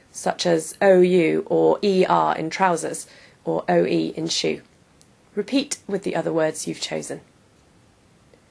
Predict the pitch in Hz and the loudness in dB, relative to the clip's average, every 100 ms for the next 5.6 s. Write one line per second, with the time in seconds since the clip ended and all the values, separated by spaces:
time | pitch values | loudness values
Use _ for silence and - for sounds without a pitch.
0 | _ _ _ _ _ - 208 240 - 381 | _ _ _ _ _ -10 -2 -2 2 4
1 | 180 180 - - _ 196 196 208 185 202 | 4 0 -4 -10 _ -2 0 0 -2 0
2 | 190 - 233 185 175 175 190 180 214 180 | 0 4 4 4 0 0 -2 2 4 4
3 | 165 - 180 180 190 - 180 170 165 - | 2 -4 -4 -2 -2 -4 -4 0 0 -2
4 | 226 269 - - - - 185 170 - 160 | 0 0 0 -8 -12 -6 0 0 0 -4
5 | - - - - - | -6 -6 -6 -6 -6